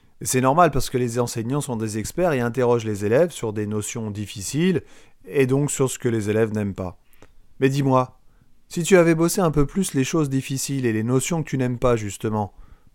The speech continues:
peut-être que ce se serait mieux passé. Un des plus grands golfeurs de tous les temps a dit un jour, « Plus je m'entraîne, plus j'ai de la chance. » Bien évidemment, plus je m'entraîne, moins je ne laisse de part au hasard et moins il y a d'incertitude sur ma réussite.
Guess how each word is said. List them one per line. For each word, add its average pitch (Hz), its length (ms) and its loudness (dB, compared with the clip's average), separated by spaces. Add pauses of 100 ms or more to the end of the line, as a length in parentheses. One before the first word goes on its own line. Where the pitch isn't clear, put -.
(100)
peut-être 120 400 2
que 110 140 -4
ce 104 220 -6
se 98 220 -6
serait 98 280 -6
mieux 98 180 -2
passé. 185 400 0 (1000)
Un 135 100 2
des 156 120 6
plus 196 120 0
grands 214 160 4
golfeurs 170 380 4
de 139 80 2
tous 131 140 -6
les 123 140 2
temps 196 160 -2
a 127 100 4
dit 123 160 -2
un 117 100 2
jour, « 131 360 -2 (360)
Plus 190 140 2
je 175 80 -2
m'entraîne, 185 480 0 (400)
plus 180 100 0
j'ai 175 140 4
de 151 80 -4
la 123 100 4
chance. » 104 340 -6 (640)
Bien 131 160 4
évidemment, 120 560 0 (360)
plus 165 120 0
je 156 100 0
m'entraîne, 135 500 0 (440)
moins 180 220 6
je 160 140 2
ne 151 120 4
laisse 165 280 6
de 127 100 4
part 151 280 4
au 127 100 6
hasard 113 400 2
et 120 100 0
moins 156 240 4
il 202 60 2
y 185 40 0
a 170 60 0
d'incertitude 131 680 -4
sur 135 140 -4
ma 117 140 0
réussite. 123 480 -4